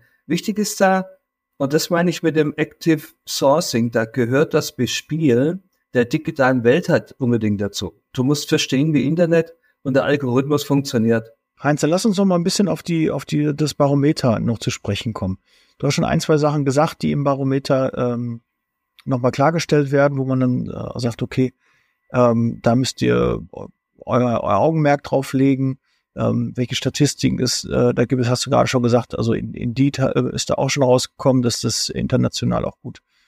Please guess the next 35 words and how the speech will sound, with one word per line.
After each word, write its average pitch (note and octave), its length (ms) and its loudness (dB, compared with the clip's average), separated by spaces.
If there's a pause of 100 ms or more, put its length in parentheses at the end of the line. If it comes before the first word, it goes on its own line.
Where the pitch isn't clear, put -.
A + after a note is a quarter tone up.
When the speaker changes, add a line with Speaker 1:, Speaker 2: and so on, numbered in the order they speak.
(100)
Speaker 2:
funktioniert. D3 560 0 (360)
Ähm, D3 420 0
was D3+ 280 0
kann G3 180 2
ich E3+ 120 0
noch F3 140 0
aus F3+ 160 0
diesem D#3+ 280 -4
Barometer D3+ 840 0
mitnehmen? F#3+ 840 2 (460)
Und D#3 200 -2
auch C#3+ 100 4
nachher C#3+ 240 2
noch C#3+ 140 -2
die - 100 -14
Frage, C#3+ 560 2
wo A#2 220 -2
bekomme A#2+ 400 -2
ich D3+ 100 -4
das, A3+ 300 0
ne? E3+ 360 2
Wie, C#3 380 -2
wie C3 120 -2
komme C#3+ 260 0
ich - 160 -6
an, B2+ 280 -4 (540)
an B2+ 160 0
die B2+ 60 2
Unterlagen D#3 500 0
dazu? F3+ 500 -4 (1120)
Das A2 220 -10
sind A2+ 140 -8
so B2 100 -12
Speaker 1:
Also, B2+ 500 2
Speaker 2:
einfach. - 220 -8